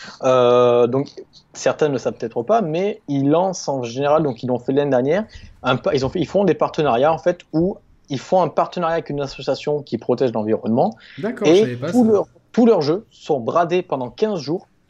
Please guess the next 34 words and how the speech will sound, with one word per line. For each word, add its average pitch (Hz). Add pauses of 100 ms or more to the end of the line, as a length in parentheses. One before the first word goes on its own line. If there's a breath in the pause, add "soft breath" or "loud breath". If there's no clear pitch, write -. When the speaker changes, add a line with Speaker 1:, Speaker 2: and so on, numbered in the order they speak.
Speaker 1:
et 127
tous -
les 220
jeux 190
qui -
sont 147
achetés 165
sont 151
rever-, 139
là, 139
les 123
fonds 185
sont 165
reversés 127
à -
l'association. 143 (500 loud breath)
Donc, 143
euh, 123
alors 120
ça 139
a -
été 123
fait 117
l'année 156
dernière, 151
euh, 113
je 117
me 120
rappelle 113
plus 170 (380)
le 117
nom 143
de 143
l'association. 131